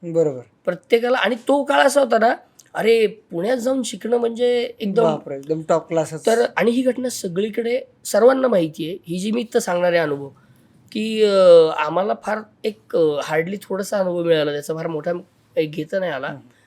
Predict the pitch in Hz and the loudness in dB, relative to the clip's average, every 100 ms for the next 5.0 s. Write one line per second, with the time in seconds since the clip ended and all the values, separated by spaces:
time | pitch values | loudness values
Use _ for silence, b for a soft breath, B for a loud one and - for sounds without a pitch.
0 | b 170 190 190 202 240 208 208 202 170 | b -4 -2 -2 0 2 4 4 4 2
1 | 156 143 - 151 139 131 131 _ _ _ | -2 -6 -6 -6 -6 -14 -20 _ _ _
2 | _ _ _ - 175 170 165 160 160 - | _ _ _ -6 -2 2 2 2 -2 -4
3 | - 185 190 202 196 185 185 190 185 185 | -8 -6 -6 -6 -2 -2 0 -2 2 2
4 | 156 160 160 170 165 156 156 147 147 170 | 2 2 4 4 4 2 2 -2 -4 -6